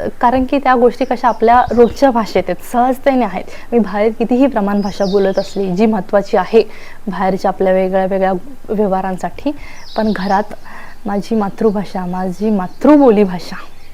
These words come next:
येते माझ्या तोंडी आणि त्यात व्यक्त झाल्याशिवाय मला व्यक्त झालं असं वाटतच नाही. त्यातून शिव्या जरी मी दिल्या मातृभाषेतून तरी त्या आपल्या वाटतात. <laughs> तर, अ,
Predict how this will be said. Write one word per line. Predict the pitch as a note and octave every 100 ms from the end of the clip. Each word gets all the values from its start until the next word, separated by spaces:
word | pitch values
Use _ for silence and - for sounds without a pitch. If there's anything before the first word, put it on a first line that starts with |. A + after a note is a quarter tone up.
| - - - - - - -
येते | A#3+ A#3 G3
माझ्या | F#3+ F3+ G3+
तोंडी | G#3+ F#3+ F#3 F#3+ - - - - -
आणि | - F#3 G3 G3 -
त्यात | G3+ - -
व्यक्त | A3 - -
झाल्याशिवाय | C4 A#3+ A#3 A#3+
मला | A#3 G#3+
व्यक्त | G3+ - A3
झालं | G#3+ G3+
असं | G3 G3
वाटतच | F3+ F#3+ F#3+ F#3
नाही. | F#3 - -
त्यातून | G#3+ B3+
शिव्या | A#3 A3+ A#3 C4+
जरी | C#4 C4+
मी | C4+
दिल्या | A3 G#3 G#3
मातृभाषेतून | F#3 - G3+ G3+ F#3+ F#3 F#3
तरी | G3+ G#3+
त्या | G#3+
आपल्या | G#3 - - A3+
वाटतात. | G3 - - G3 - - A4 C5
<laughs> | B4 - C#4+ - -
तर, | A#3 A#3+
अ, | A#3 B3 A3+